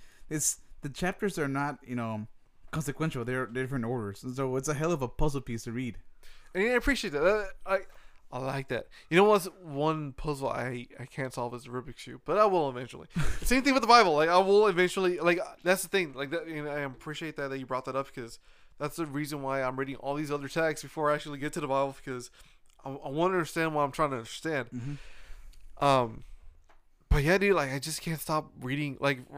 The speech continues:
Speaker 2: I have books of microbiology, calculus, algebra.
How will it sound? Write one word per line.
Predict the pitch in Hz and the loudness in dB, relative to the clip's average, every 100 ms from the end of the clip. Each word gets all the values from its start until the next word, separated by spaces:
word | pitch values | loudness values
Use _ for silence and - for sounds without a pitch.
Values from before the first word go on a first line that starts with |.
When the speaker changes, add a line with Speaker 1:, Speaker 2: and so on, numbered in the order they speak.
| 143 | -4
Speaker 2:
I | 143 | 0
have | 160 143 | 0 2
books | 160 156 | 0 0
of | 143 | -2
microbiology, | 135 143 135 123 131 143 135 135 131 - | 2 2 2 4 4 4 2 -4 -6 -4
calculus, | 139 135 139 135 127 - - - - - _ _ _ - | -2 -2 0 -2 -2 -6 -14 -20 -20 -20 _ _ _ -12
algebra. | 147 143 196 | -8 -6 -8